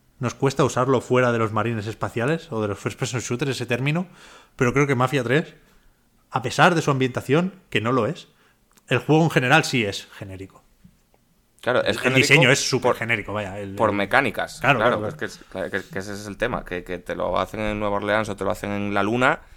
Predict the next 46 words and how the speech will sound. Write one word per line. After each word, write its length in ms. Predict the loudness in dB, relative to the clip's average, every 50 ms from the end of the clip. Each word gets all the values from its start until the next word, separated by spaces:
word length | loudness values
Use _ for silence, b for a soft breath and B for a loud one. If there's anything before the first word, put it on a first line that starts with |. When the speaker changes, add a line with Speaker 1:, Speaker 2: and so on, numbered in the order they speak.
| b b b b b b _ -4
Speaker 2:
pero 200 | -2 0 0 0
al 60 | -2
final 340 | -2 -4 -2 -2 0 0 0
es 160 | -2 -2 -4
eso, 320 | -6 -6 -6 -8 -8 -10 -12 -8
llama 300 | -6 -6 -4 -4 -6 -6
por 160 | -6 -8 -8
teléfono 360 | -8 -8 -8 -8 -8 -8 -6
al 60 | -6
otro 200 | -6 -6 -8 -10
para 120 | -10 -10 -10
que 80 | -12
te 80 | -12 -10
traiga 500 | -6 -4 -4 -2 -2 -4 -4 -4 -4 -4
lo, 800 | -4 -4 -6 -6 -6 -6 -6 -6 -6 -6 -6 -6 -6 -8 -10 -12 -8
¿sabes? 420 | -6 -4 -4 -4 -4 -6 -8 B B B B B B B B B B B B B -12
Eh, 520 | -8 -6 -4 -4 -6 -8 -10 -12 -14 -14 -14 -14 -14
al 80 | -12 -10
final 240 | -6 -2 -2 -2
es 80 | 0 0
todo 180 | 2 4 4 4
lo 80 | 4
mismo, 260 | 2 0 0 0 0 0
realmente, 460 | 0 0 0 -2 -2 -2 -2 -4 -2
con, 200 | -2 -4 -6 -6
conquista 440 | -6 -8 -8 -8 -10 -10 -10 -10 -6
territorios, 520 | -6 -6 -6 -6 -4 -2 -2 -2 -2 -2
que 80 | -4 -4
aquí 120 | -4 -4
se 60 | -6
los 120 | -6 -6 -4
podrás 220 | -4 -4 -2 -2
dar 120 | -2 -2 -4
a 80 | -4
tu 100 | -6 -8
primo 300 | -10 -10 -8 -6 -4 -4 -2
o 200 | -2 -2 -2 -2
lo 120 | -4 -6
que 60 | -6 -8
tú 100 | -8 -4
quieras, 300 | -2 -2 0 0 -2 -4
pero 140 | -4 -6 -6
es 80 | -8
conquista 380 | -10 -14 -14 -14 -12 -8 -8 -6
los 100 | -6 -6
territorios, 800 | -6 -6 -8 -6 -4 -2 -2 0 0 0 -2 -2 -2 -4 -4 -6